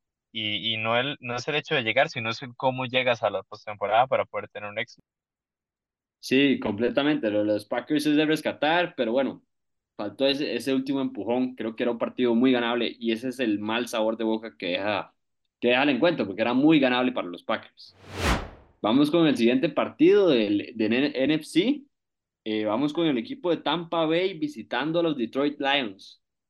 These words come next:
Speaker 2: Partido bastante interesante. Eh, Detroit salía como favorito, si no me equivoco, David, era por más de seis puntos,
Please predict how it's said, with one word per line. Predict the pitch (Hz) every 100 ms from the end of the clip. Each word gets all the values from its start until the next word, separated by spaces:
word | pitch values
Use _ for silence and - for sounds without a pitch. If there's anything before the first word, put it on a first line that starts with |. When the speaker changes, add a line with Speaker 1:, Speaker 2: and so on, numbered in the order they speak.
| _ _ _ _
Speaker 2:
Partido | - 113 113 160
bastante | 208 156 151 165 220
interesante. | 202 185 120 151 160 202 - 202 185 - -
Eh, | 113 110 104 104 113
Detroit | 127 135 160 170 - _ _ _ _ _ _ -
salía | 127 120
como | 139 170
favorito, | 143 117 127 180 -
si | -
no | 120
me | 151
equivoco, | 156 143 156 156 180
David, | 160 135
era | 113 156 -
por | 127
más | 117 131
de |
seis | 139 151 147
puntos, | 170 190 202 - -